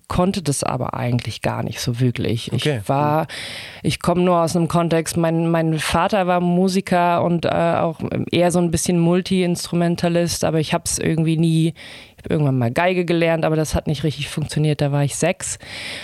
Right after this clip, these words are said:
Speaker 1: Aber Schlagzeug hat mich schon immer funktioniert und auch Musik zu machen hat mich schon immer fasziniert und ich hab sehr viel Zeit in meiner Kindheit im Proberaum meines Vaters verbracht
Speaker 2: Ja.
Speaker 1: und saß da irgendwie aus einem,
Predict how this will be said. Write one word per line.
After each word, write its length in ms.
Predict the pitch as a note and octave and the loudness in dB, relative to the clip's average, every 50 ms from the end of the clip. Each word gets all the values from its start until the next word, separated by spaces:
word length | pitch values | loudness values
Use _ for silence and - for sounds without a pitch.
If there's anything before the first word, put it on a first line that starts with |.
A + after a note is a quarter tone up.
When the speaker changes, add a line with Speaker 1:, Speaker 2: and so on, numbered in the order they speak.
| - - - | -12 -6 -2
Speaker 1:
Aber 300 | - D#3 D#3 E3 E3+ D#3 | 0 2 2 2 2 2
Schlagzeug 560 | - F3 E3 F3 G#3 F#3+ - - G#3 F#3+ G3 | 2 2 2 0 0 0 0 0 0 2 0
hat 160 | G3 F#3 - | 0 0 0
mich 160 | F#3+ F3 - | -2 0 0
schon 120 | - G3 F#3 | -2 0 0
immer 200 | F#3+ G3 F#3+ F3+ | 2 2 0 0
funktioniert 640 | - - G3 F#3 - - G3 F3+ G3 G3+ G#3 G3 | 0 0 0 0 0 0 0 2 2 2 2 2
und 60 | G3 - | 0 0
auch 120 | F3+ F3 | 0 2
Musik 480 | F3+ F3+ F3+ F3 E3+ F#3 G3+ - - - | 2 2 2 2 2 0 -2 -2 -4 -4
zu 140 | - G3+ | -2 0
machen 320 | F3+ F3+ E3+ D#3+ E3+ F3+ E3+ | 2 2 0 0 0 0 0
hat 100 | F3 - | 0 0
mich 160 | E3+ D#3 - | 0 -2 0
schon 140 | - F3+ E3 | 0 0 2
immer 200 | F3 F3+ E3+ E3+ | 2 2 2 0
fasziniert 840 | - - - - - F#3 E3+ - - - F3 E3 E3+ E3+ E3+ E3 - | -2 -6 -8 -4 -2 -2 -2 -2 -2 -2 0 2 2 2 2 0 0
und 100 | E3 D#3+ | 0 0
ich 240 | D3+ - - - | 0 -2 -4 -2
hab 160 | D3 E3+ E3 - | -2 -2 -2 0
sehr 220 | D#3 E3+ F3 F3 | 0 2 2 2
viel 180 | - - F3 D#3+ | 2 0 -2 0
Zeit 260 | - - F3 E3+ D#3+ | 0 0 0 2 2
in 120 | E3 E3+ | 0 0
meiner 260 | E3 E3 E3 E3 D#3+ | 0 0 2 0 0
Kindheit 480 | D3+ - - G3 F3 E3+ - E3+ D#3+ - | -2 -2 -2 -2 0 2 2 0 0 0
im 140 | - D#3+ D#3+ | 0 -2 -2
Proberaum 480 | - - F3+ E3 D3+ D#3 D#3 D#3 D#3 | 0 0 0 0 0 0 0 0 0
meines 260 | D#3 D3+ D3+ D#3 C#3+ - | 2 0 0 0 -2 -2
Vaters 320 | - G3 A3+ - F#3+ - | -2 -2 0 0 -2 -4
verbracht 440 | - - C3+ - C3 C3+ C#3+ - - | -2 -4 -4 -2 -2 -2 -2 0 0
Speaker 2:
Ja. 120 | D3+ C3 - - - - - - - - - - - | -2 -2 -2 -8 -16 -16 -14 -14 -14 -14 -14 -10 -2
Speaker 1:
und 160 | - F3 E3 | 0 0 2
saß 460 | C3+ D#3 D3 D3+ F3+ G#3+ - - - | 2 2 2 2 2 0 -2 -4 -2
da 200 | - F3+ F3 E3+ - | 0 0 0 0 2
irgendwie 500 | - F3+ F#3+ G#3+ G#3+ A3 F3+ E3+ F#3+ F3+ | 2 2 2 2 2 0 0 0 2 2
aus 200 | F3 F3+ F3+ - | 2 2 0 0
einem, 300 | F#3 F3+ F3 F3 F3 E3+ | 0 0 0 0 -2 -4